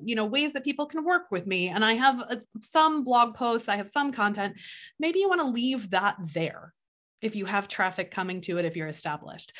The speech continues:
But what's some additional content that you can create that might feel supportive to people, um, that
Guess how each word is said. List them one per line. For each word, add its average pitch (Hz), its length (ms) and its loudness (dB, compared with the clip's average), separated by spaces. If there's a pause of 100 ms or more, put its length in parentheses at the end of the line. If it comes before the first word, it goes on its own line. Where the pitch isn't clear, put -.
(180)
But 254 160 4
what's 254 320 0
some 453 140 0
additional 254 500 0
content 208 540 -2
that 180 120 -8
you 190 120 -10
can 185 300 -10 (100)
create 202 680 -2
that 220 180 0
might 247 400 -2
feel 240 560 -2
supportive 220 880 -4
to 262 100 -8
people, 262 560 0 (300)
um, 202 500 2 (120)
that 262 420 0